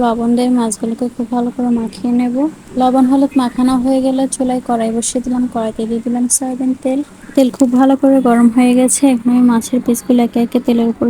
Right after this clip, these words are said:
ছেড়ে দিলাম। মাছগুলোকে প্রথমে হালকা করে ভেজে নেব। সবগুলো মাছ আমার দেওয়া হয়ে গেছে। কিছুক্ষণ পর এক পাশ হয়ে গেছে, মাছগুলো একবার উল্টিয়ে দেব। সবগুলো মাছ আমার ভাজা হয়ে গেছে। এখন আমি চুলা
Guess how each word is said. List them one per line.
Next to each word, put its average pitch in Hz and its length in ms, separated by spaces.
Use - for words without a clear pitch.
ছেড়ে 254 240
দিলাম। 269 380
মাছগুলোকে 240 540
প্রথমে 247 380
হালকা 254 320
করে 262 280
ভেজে 262 280
নেব। 262 220
সবগুলো 262 440
মাছ 254 300
আমার 254 280
দেওয়া 233 200
হয়ে 233 260
গেছে। 240 280
কিছুক্ষণ 262 500
পর 262 120
এক 233 100
পাশ 247 220
হয়ে 247 260
গেছে, 254 240
মাছগুলো 233 460
একবার 233 300
উল্টিয়ে 226 340
দেব। 233 160
সবগুলো 269 580
মাছ 254 340
আমার 247 220
ভাজা 240 380
হয়ে 247 180
গেছে। 240 300
এখন 240 260
আমি 233 180
চুলা 240 180